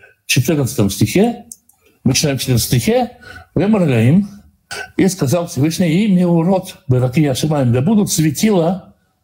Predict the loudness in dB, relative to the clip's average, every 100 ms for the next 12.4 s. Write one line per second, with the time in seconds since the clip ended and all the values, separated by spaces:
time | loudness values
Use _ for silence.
0 | 0 2 4 0 -4 -12 _ _ _ _
1 | _ 0 0 0 0 2 0 -2 -16 _
2 | _ 0 2 2 0 -6 -6 -10 _ -16
3 | -4 0 0 0 0 2 2 2 2 2
4 | 0 0 0 2 2 0 -2 -10 -14 -2
5 | 0 2 2 2 2 0 -2 -2 0 2
6 | 2 2 -2 -4 -2 0 2 0 -2 -4
7 | 0 0 0 -6 _ _ 0 2 4 2
8 | -6 -12 _ _ _ _ 0 2 2 2
9 | 0 -2 0 0 2 0 0 -2 -4 -10
10 | _ _ -4 0 2 0 2 4 4 2
11 | -4 -20 -12 -2 0 2 2 2 2 4
12 | 4 2 -2